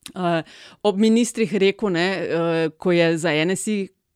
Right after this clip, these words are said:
kazalo, da mogoče ne bi, eh, podprli oziroma da bi glasovali za odstavitev Vizjaka, a, a, a, dajte, eh, prosim, spoštovati. Ampak načeloma, Aljaž, popravi me, če se motim, ampak nekih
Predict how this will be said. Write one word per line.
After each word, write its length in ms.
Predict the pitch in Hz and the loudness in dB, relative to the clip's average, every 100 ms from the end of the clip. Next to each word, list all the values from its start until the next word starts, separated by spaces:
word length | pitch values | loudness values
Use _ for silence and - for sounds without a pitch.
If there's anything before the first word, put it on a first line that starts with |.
| - | -8
kazalo, 460 | 196 165 175 175 180 | -4 0 2 2 2
da 120 | 170 | 0
mogoče 520 | 170 156 175 - 196 | 0 0 -2 -2 -2
ne 220 | 170 156 | 0 0
bi, 200 | 156 175 | 2 2
eh, 800 | 147 - - - - - 151 139 | 0 -4 -20 -20 -20 -10 -6 -6
podprli 500 | 127 160 - 180 175 | -6 -10 -4 -2 0
oziroma 340 | 156 165 170 156 | 0 -2 -2 -2
da 80 | |
bi 100 | 151 | -4
glasovali 560 | 147 151 - 147 151 165 | -4 -6 -4 -4 -2 -2
za 140 | 165 | 0
odstavitev 640 | 165 - - 151 208 190 160 | -4 -6 -10 -8 -4 0 0
Vizjaka, 680 | 147 185 240 240 202 196 165 - - - | -2 -4 0 0 -2 -2 -4 -6 -20 -18
a, 160 | - 285 | -4 2
a, 40 | 302 277 269 254 | 4 4 2 2
a, 120 | 254 - _ _ | -2 -4 _ _
dajte, 440 | 175 208 208 196 170 156 _ | -4 -2 0 0 0 -2 _
eh, 460 | - 160 151 147 151 147 - | -8 -6 -4 -6 -10 -16 -10
prosim, 380 | 170 160 175 | -6 -6 -6
spoštovati. 640 | 160 170 - 170 147 117 - | -8 -10 -10 -6 -6 -6 -4
Ampak 280 | 190 208 214 | -2 -2 -2
načeloma, 580 | 202 - 254 311 285 - _ | -2 2 2 4 2 -2 _
Aljaž, 420 | 180 208 240 240 | -2 4 4 2
popravi 380 | 185 160 208 233 | -4 -2 0 0
me, 80 | 247 | -2
če 120 | 226 | -4
se 140 | - | -2
motim, 420 | 175 170 170 262 - | 0 0 0 -2 -2
ampak 380 | 208 208 196 202 | -2 -2 -2 -2
nekih 440 | 220 233 240 - | -2 0 -4 -6